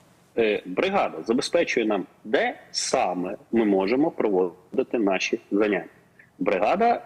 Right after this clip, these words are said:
з розумінням і з підтримкою ставиться до того, що нам на проведення наших занять потрібен просто Б К. Ну, тому що якщо ти стрільби, ну, то ти тратиш патрони. І так далі. І,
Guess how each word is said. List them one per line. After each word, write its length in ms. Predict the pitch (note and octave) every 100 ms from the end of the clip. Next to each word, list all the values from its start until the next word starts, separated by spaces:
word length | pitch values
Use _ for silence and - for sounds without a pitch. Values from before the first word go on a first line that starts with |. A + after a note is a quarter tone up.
| -
з 320 | F#2+ G#2 C#3+
розумінням 760 | A2+ B2+ A2+ A2+ F#2 F2+ E3+ A3+ - _
і 320 | F#2+ F#2+ F#2+ - - G#2
з 140 | - -
підтримкою 720 | - B3 - - F3+ - C4
ставиться 500 | - D3 G3 G#3 C#3
до 100 | G#2
того, 280 | - F3 G3
що 180 | - A#2+
нам 260 | D3 C3
на 100 | C3
проведення 680 | - C#3 D#3 D#3+ A#2+ G2 G2
наших 360 | A#2 G#2 - G2
занять 420 | A#2 G#3+ C#4+ -
потрібен 420 | - E3+ A3+ - -
просто 360 | - - C#3 G2+ E2
Б 100 | D3
К. 380 | - B3+ - - - -
Ну, 120 | C3+
тому 260 | - A2 G2
що 140 | - F#2
якщо 320 | F#2 - A2+
ти 160 | - -
стрільби, 580 | - - D3+ D4+ C#4 F2
ну, 80 | F2+
то 120 | -
ти 140 | -
тратиш 380 | - - - -
патрони. 440 | D#4+ - F2 - - _ - - - -
І 100 | G#2+
так 300 | G#2+ F3 F3
далі. 300 | G3+ B3 G2+ - -
І, 140 | -